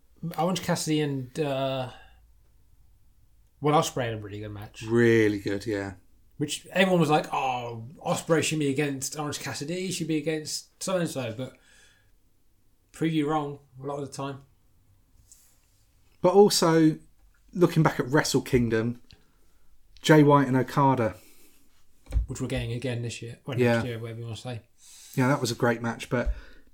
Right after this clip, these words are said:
Speaker 2: no, I'll stick with a tag for that one. And you're gonna go with Gunther and Sheamus.
Speaker 1: But if I had to, if I had to pick one that wasn't there for, it would have been Cody and Seth and so.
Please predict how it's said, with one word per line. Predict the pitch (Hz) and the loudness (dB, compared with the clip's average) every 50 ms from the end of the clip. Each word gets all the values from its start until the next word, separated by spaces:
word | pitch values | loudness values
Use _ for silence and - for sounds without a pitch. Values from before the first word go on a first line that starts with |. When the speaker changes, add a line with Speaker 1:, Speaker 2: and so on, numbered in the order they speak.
| - - | -8 -6
Speaker 2:
no, | 104 98 101 110 123 | -6 -4 -4 2 8
I'll | 131 139 139 | 10 10 12
stick | - - 170 143 | 12 10 8 8
with | 139 135 | 6 4
a | |
tag | 135 - 131 120 - | 4 4 0 0 -2
for | - 120 | -2 -4
that | 113 110 113 | -4 -4 -4
one. | 117 120 | -4 -4
And | 120 127 | 0 6
you're | 139 151 156 151 | 10 12 12 12
gonna | 139 151 139 131 | 12 8 4 4
go | 131 143 131 127 123 | 4 2 2 4 4
with | 123 127 120 120 120 - - - - - - _ - _ _ _ _ _ - | 2 2 2 0 0 -4 -10 -16 -16 -18 -20 _ -20 _ _ _ _ _ 0
Gunther | - 135 123 - - 120 | 2 2 2 2 -2 -4
and | 110 | 0
Sheamus. | - 123 113 101 98 101 - - - _ _ _ _ _ _ _ - - - - _ _ _ _ - | 0 0 0 -2 -4 -8 -12 -14 -20 _ _ _ _ _ _ _ -20 -20 -20 -20 _ _ _ _ -4
Speaker 1:
But | - 160 160 139 | -2 -2 0 0
if | 123 | 2
I | 151 165 | 0 0
had | 185 175 - | 0 0 -2
to, | - 139 131 127 127 131 - - - | -2 -2 0 0 -2 -6 -10 -10 -8
if | - 120 127 | -6 -4 -4
I | 135 | -4
had | 131 110 | -4 -4
to | - | -8
pick | 113 - 131 120 | -10 -10 -10 -8
one | 131 131 123 | -8 -6 -6
that | 117 120 135 | -4 -2 0
wasn't | 143 135 135 135 | 0 0 0 -2
there | 123 120 113 101 | -4 -6 -6 -6
for, | - - 127 117 110 | -8 -8 -8 -6 -6
it | 110 | -8
would | 107 110 | -8 -10
have | 110 113 | -10 -8
been | 113 107 104 104 - _ _ - | -10 -10 -10 -12 -14 _ _ -14
Cody | - 131 117 107 107 107 | -10 -10 -8 -8 -8 -8
and | 104 107 104 - _ _ _ _ _ _ | -10 -12 -14 -18 _ _ _ _ _ _
Seth | - - - 120 110 - - - | -18 -14 -12 -12 -12 -12 -14 -18
and | 110 107 107 101 | -18 -18 -16 -16
so. | - 113 107 - | -14 -14 -14 -16